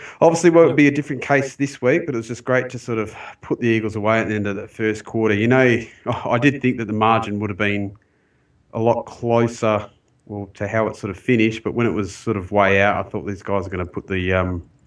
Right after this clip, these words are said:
cue in the rack and just sort of grind out and not put them to the sword like we've never really done. Uh, and what prompted me to look after the match is our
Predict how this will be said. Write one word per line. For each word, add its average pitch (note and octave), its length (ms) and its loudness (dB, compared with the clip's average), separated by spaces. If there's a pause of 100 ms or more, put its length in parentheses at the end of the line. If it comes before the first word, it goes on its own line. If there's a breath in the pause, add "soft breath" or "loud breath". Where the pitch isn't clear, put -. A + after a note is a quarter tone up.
(420 loud breath)
cue - 180 0
in F#2 80 2
the F#2 80 0
rack F#2+ 320 2
and F#2 100 -4
just F#2 220 -12
sort - 180 -8
of F#2 140 -8
grind G2 540 0
out F#2 260 0 (160)
and F#2 160 -6
not - 300 -4
put - 160 -8
them G2 100 -4
to G2 100 -6
the F#2 100 -6
sword G2+ 340 0
like F#2+ 240 -2
we've G2 240 -8
never G2 240 0
really F#2 240 0
done. G2+ 480 2
Uh, G2 120 -4 (120)
and G2+ 280 -6
what G#2+ 220 -8 (380)
prompted A2+ 280 2
me G#2 120 2
to G2+ 80 -2
look G#2 160 0
after G2+ 240 0
the F#2 100 -6
match G2+ 320 -2
is F#2+ 100 -8
our F#2+ 300 0